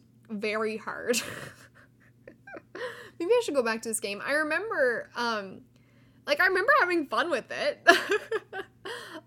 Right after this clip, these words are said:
Um, I remember you would, like, play as the squirrel for a lot of the game, and there was also, I think there might have been, like, bowling in it. I don't know. It was a licensed Ice Age two game, and apparently I really liked it.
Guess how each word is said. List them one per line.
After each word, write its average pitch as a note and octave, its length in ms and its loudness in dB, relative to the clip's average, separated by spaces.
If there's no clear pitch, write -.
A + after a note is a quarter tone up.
Um, A3 520 0
I B3 60 -4
remember C#4+ 160 2
you E4 80 0
would, C4 120 -2
like, A#3+ 180 -2
play B3 200 0
as C4+ 120 0
the B3+ 120 -8
squirrel C4+ 840 -2
for D4 240 0
a D4 40 4
lot C#4 220 2
of D#4+ 80 -2
the D4+ 80 0
game, C4+ 500 -2
and B3 220 -4
there B3 80 2
was B3+ 140 -2
also, - 340 -6
I A#3+ 60 -4
think E4 160 -6
there B4+ 100 -4
might G#4 80 0
have C4 80 0
been, B3+ 160 -2
like, A3 240 -6
bowling D#4 600 -8
in F4 200 -10
it. G4 260 -8
I A3 140 -2
don't G3+ 160 -6
know. F#3+ 320 -12
It A#3+ 80 0
was C4 140 4
a C#4 100 2
licensed G#3 680 -2
Ice G3+ 220 -8
Age G3 320 -10
two F#3+ 240 -10
game, F#3+ 460 -10
and G3 140 -8
apparently F#3+ 560 -10
I - 80 -10
really F3 280 -10
liked - 300 -16
it. - 160 -14